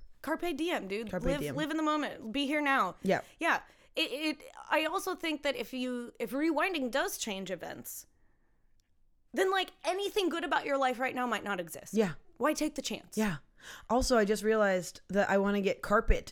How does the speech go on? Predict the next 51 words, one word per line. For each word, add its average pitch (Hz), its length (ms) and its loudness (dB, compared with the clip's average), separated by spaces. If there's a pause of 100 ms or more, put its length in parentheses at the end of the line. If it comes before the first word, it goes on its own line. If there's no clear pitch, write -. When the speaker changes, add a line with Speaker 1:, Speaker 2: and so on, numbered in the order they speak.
Speaker 2:
diem 180 440 4
tattooed. 175 640 -2
Speaker 1:
Yeah, 269 140 6
Speaker 2:
We - 40 -4 (100)
Speaker 1:
I 262 40 10
Speaker 2:
should 277 60 8
Speaker 1:
don't - 100 2
know. - 60 8
Speaker 2:
definitely 214 260 4
get 185 180 0
that 170 160 0
tattooed 170 280 2
Speaker 1:
Oh, 226 340 8
Speaker 2:
on 220 60 8
us. 214 40 6
Speaker 1:
we 226 80 2
definitely 220 340 2
should. 180 300 -4
Speaker 2:
Carpet 196 340 6
diem 190 220 2
is 262 60 4
Speaker 1:
You 277 60 2
Speaker 2:
great 190 160 6
Speaker 1:
guys - 40 6
Speaker 2:
with, 165 100 0
like, 180 120 4
a 190 40 2
little 180 180 2
ca-, - 200 -8
with, 185 140 2
like, 175 100 2
a - 40 0
little 170 180 0
Speaker 1:
Little 170 200 6
Speaker 2:
rug. 202 200 2
Speaker 1:
rug. - 420 -14
D-, - 160 -14
it, 214 400 -10
probably 339 380 4
nobody 254 260 2
looks 240 240 0
at 240 80 -4
the 240 60 -4
hashtags. 185 720 -4
We've 214 200 -4
talked 220 140 6
Speaker 2:
Probably 180 160 4
Speaker 1:
about 214 140 8
Speaker 2:
not. 214 60 0
Speaker 1:
how 220 100 4
we're 208 160 2